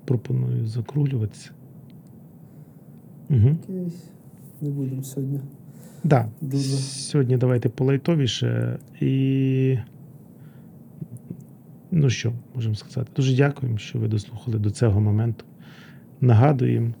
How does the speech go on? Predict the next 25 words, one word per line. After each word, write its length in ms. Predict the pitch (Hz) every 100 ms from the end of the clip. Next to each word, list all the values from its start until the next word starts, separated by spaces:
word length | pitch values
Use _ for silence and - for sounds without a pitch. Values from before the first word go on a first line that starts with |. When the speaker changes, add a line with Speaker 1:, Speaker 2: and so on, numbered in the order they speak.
| -
Speaker 1:
всім, 300 | - - 131
хто 260 | 113 - 117
поспішає, 920 | - 117 - 110 - 135 131 120 120 - - - - -
завжди 400 | 117 117 104 110
поспішає. 720 | 117 - - 123 - 139 123 123 - - - -
Ви 120 | 123
можете 320 | 120 117 110
слухати 360 | 104 123 110 107
цей 160 | - 107
подкаст 520 | - - 120 104 117
на 200 | 113 104
швидкості 680 | - 120 110 - - -
один 240 | 123 113 117
і 80 | 107
два. 340 | 101 113 117
Це 140 | - 135
комфортно. 720 | - 98 - 120 107 - 113 - - - - - - - - -
Ось. 520 | 123 127 117 - - - - - - -
Е, 320 | 151 127 131
я 160 | 131 156
знаю 280 | 156 147 135
людей, 280 | 131 131 120
які 280 | - -
слухають 680 | 110 - 123 - 113 107 - - -
все. 400 | - - 117 101